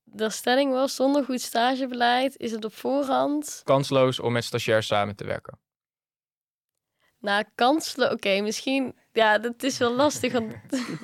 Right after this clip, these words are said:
Speaker 1: <laughs> kansloos wil ik, is meteen zo'n uitsluitend woord. Maar ik denk wel, doordat je een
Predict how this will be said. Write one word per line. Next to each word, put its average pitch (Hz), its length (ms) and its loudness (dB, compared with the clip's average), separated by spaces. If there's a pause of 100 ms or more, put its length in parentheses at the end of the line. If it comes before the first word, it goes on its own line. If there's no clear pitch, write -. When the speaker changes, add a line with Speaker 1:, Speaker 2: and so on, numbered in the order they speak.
Speaker 1:
<laughs> - 500 -10
kansloos 285 560 4
wil 262 140 2
ik, 240 200 2
is - 180 -4
meteen 254 400 2
zo'n 226 600 2 (220)
uitsluitend 233 760 2
woord. 208 540 2
Maar 202 420 0 (640)
ik 214 200 -6
denk 220 240 2
wel, 214 560 2 (260)
doordat 214 520 2
je 220 300 2
een 220 200 -2